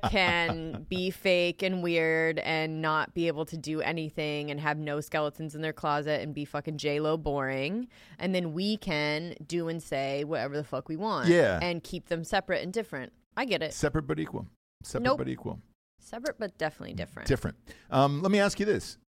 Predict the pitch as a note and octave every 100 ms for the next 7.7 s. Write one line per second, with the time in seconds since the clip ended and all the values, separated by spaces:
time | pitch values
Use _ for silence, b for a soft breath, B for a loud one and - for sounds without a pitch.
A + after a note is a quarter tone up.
0 | _ _ G#2+ - C3 B2+ C3+ - A#2 A2+
1 | A#2+ A#2 G#2+ C#3 F#2 A2 C#3+ A2+ A#2+ G#2
2 | G#2+ E2+ - F#2+ D2+ C#2 - A#1+ C2+ -
3 | F#2 F2 E2 - - F2 E2+ E2 D#2 -
4 | C#2+ F#2 D#2 C#2+ - - B F3+ F3+ D4
5 | G4+ G#3+ B2+ C#3+ A2+ A2 A2 F#2 F2+ E2+
6 | F#2+ - F#2 - F#2 F2+ F2+ - _ _
7 | - F2+ F2+ - F2 -